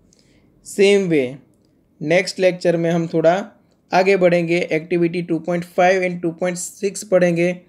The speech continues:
जिसमें पढ़ना है हमें metal and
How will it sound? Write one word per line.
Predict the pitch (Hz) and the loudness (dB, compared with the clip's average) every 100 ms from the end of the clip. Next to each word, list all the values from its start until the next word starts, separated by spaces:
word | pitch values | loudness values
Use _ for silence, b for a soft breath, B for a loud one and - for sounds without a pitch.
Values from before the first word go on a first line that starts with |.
| b b b b - | b b b b -6
जिसमें | 196 - 214 | -4 -2 0
पढ़ना | 208 185 175 | 2 0 2
है | 175 180 | 0 0
हमें | 170 165 175 226 - b b b b b _ | 0 0 -2 -4 -10 b b b b b _
metal | 151 160 170 170 202 208 220 _ 156 | -2 0 0 0 2 2 -2 _ -4
and | 170 175 | -2 0